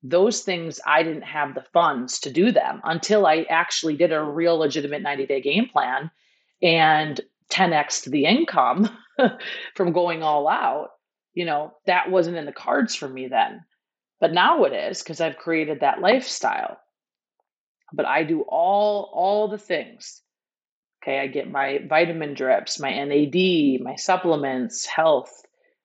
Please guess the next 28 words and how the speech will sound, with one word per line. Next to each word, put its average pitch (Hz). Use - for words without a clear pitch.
nutrition. 143
I 147
really 170
only 160
eat 151
out 156
once 143
a 147
week 147
when 147
I'm 139
home, 147
and 135
I 151
still 160
make 143
positive 135
decisions 139
when 147
I'm 135
out. 165
It 170
may 165
look 165
at, 151
you 156
know, 147
alcohol. 175